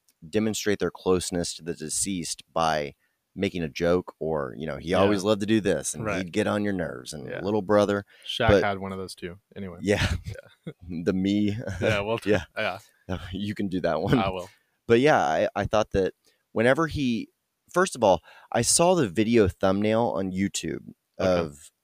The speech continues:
Speaker 1: of Michael Jordan at Kobe's funeral, which was at the Staples Center on Tues-, Monday?
Speaker 2: Maybe Mon-, uh, might have been Sun-, I don't, I can't remember now.
Speaker 1: It was this week, I feel like.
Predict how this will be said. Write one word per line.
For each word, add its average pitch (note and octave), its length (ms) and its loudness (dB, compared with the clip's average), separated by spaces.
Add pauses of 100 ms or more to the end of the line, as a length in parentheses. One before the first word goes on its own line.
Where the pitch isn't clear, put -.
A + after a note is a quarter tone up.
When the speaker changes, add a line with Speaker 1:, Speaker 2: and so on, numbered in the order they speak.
(140)
Speaker 1:
of E2+ 340 2
Michael F#2+ 300 2
Jordan E2 340 4
at - 120 -4
Kobe's F2 320 0
funeral, D#2 320 0
which D#2+ 160 -6
was E2 120 -6
at F2+ 120 -4
the - 80 -6
Staples G2 360 -2
Center F2+ 480 0 (140)
on D#2+ 320 -2 (300)
Tues-, A2+ 500 -6 (180)
Monday? D3 500 2 (440)
Speaker 2:
Maybe F#2+ 240 -6
Mon-, F2+ 500 -10
uh, G2+ 640 -8 (760)
might A#2+ 100 -4
have B2+ 60 -4
been F2 100 -6
Sun-, F#2+ 580 -8
I A2+ 160 -4
don't, F#2 160 -6
I F#2+ 100 -8
can't - 220 -14
remember - 240 -16 (160)
now. - 100 -12
Speaker 1:
It G#2 40 -6
was G2+ 140 -2
this B2 200 0
week, G2 220 2
I C#2+ 60 -2
feel A1+ 180 -2
like. A1+ 160 -2